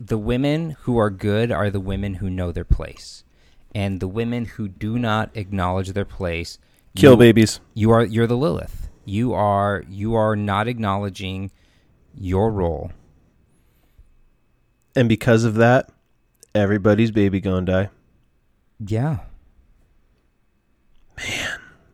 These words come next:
Speaker 2: Lilith.
Speaker 1: So now the sec-, so then to me, I mean, this is, I'll be honest with you, like, before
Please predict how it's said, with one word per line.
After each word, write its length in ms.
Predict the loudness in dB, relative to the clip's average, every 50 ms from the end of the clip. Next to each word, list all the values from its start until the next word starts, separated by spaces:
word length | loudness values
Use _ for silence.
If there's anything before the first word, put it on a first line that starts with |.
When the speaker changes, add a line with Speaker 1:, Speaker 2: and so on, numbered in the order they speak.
| _ _ _ _ -20 -20 -20 -20 _ _ _ _ _ _ _ _ _ _ _ -20 -20 _ _ _ _ _ _ -4
Speaker 2:
Lilith. 560 | 0 4 4 4 4 2 0 -2 -4 -12 -20 -20 _ _ _ _ _ _ _ -20 _ _
Speaker 1:
So 240 | -10 -6 -4 -2
now 200 | -2 0 -2 -2 -2
the 80 | -4
sec-, 300 | -4 -4 -6 -6 -6 -8
so 420 | -4 -2 0 0 0 0 -2 -4 -8 _ _ _ _ _ _ -14 -10
then 180 | -8 -6 -6
to 140 | -4 -4 -4
me, 180 | -4 -4 -4 -4
I 40 | -4
mean, 180 | -4 -4 -4
this 160 | -6 -6 -6
is, 300 | -8 -8 -8 -10 -12 -16 -20 _ _ _ _ _ _ _ _ -10
I'll 120 | -8 -6
be 100 | -6 -6
honest 260 | -6 -6 -8 -8 -10
with 120 | -10 -10 -8
you, 100 | -8 -10
like, 220 | -10 -12 -12 -12
before 640 | -12 -12 -8 -4 -2 0 0 0 0 0 -2 -6